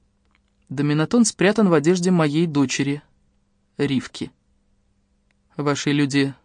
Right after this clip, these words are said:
убили сестру султана как раз тогда, когда ее брат собирался передать крестоносцам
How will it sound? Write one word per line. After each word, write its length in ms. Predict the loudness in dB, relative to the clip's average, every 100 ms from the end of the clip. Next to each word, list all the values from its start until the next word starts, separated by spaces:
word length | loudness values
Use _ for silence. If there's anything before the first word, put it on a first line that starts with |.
| _
убили 320 | -4 0 2
сестру 380 | 0 -4 -4 -4
султана 480 | -2 -2 0 2 0
как 200 | -2 0
раз 160 | 0 2
тогда, 300 | 0 2 0
когда 260 | 0 0
ее 360 | 0 2 2 0 _ _ _ _ -10
брат 240 | 0 2 2
собирался 460 | 0 2 2 2
передать 500 | -2 -2 2 2 2 -8 -20 -20 -20 _ _
крестоносцам 840 | -4 -4 0 2 2 0 0 -2